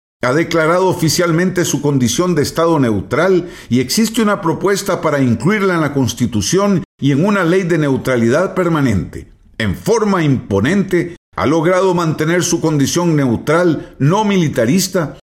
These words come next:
a pesar de los disturbios que se dan actualmente en Centroamérica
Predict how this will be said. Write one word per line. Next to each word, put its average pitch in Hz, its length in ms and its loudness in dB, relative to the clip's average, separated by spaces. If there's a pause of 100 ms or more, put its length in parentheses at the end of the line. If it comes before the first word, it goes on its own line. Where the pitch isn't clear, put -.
(160)
a - 100 -2
pesar 170 360 0
de 190 80 2
los 175 160 2
disturbios 160 640 0
que 147 120 -2
se 139 140 0
dan 156 180 0
actualmente 147 600 0
en 131 100 0
Centroamérica 123 920 0